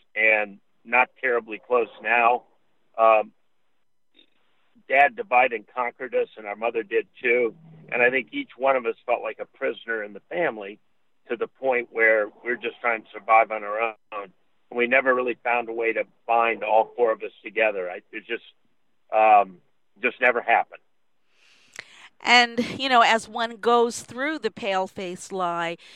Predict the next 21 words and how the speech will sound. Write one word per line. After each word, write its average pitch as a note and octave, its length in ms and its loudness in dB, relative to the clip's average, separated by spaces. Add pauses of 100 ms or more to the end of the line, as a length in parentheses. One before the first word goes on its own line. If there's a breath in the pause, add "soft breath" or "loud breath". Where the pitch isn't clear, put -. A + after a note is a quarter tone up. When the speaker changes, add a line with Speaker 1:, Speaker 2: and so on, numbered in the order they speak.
(140 loud breath)
Speaker 2:
it F3+ 80 -20
becomes G#3 560 -10
more G#3+ 400 -6
and G3+ 160 -6
more G3 240 -6
clear G3+ 640 -6
that E3+ 540 -4
being F#3+ 320 -14
close G#3 460 -8
to G3+ 120 -16
someone, E3 840 -12 (500 loud breath)
uh, E3+ 480 -6
relying F3+ 540 -6
on F3+ 180 -10
someone, E3+ 560 -12
depending G3+ 580 -14
on E3 180 -12
someone, D#3+ 460 -16
even F#3 300 -14
your E3 140 -14
siblings, F#3+ 600 -12